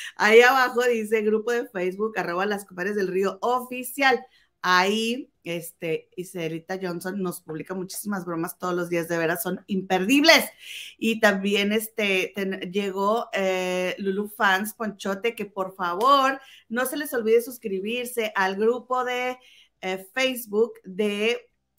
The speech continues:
eh, Fans Ponchote Fotógrafo, donde la señora argüendera de la Lulú es la administradora,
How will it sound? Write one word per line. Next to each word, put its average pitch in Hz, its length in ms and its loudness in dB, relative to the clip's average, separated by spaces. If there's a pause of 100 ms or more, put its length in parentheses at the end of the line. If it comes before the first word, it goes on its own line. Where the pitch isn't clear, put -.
(140)
eh, 185 300 -4
Fans 180 320 -4
Ponchote 196 400 -10
Fotógrafo, 220 720 -2 (320)
donde 196 320 -2
la 190 180 0
señora 196 600 4
argüendera 185 800 -2
de 214 100 0
la 208 140 0
Lulú 262 580 -4 (440)
es 220 440 2
la 190 140 0
administradora, 202 840 0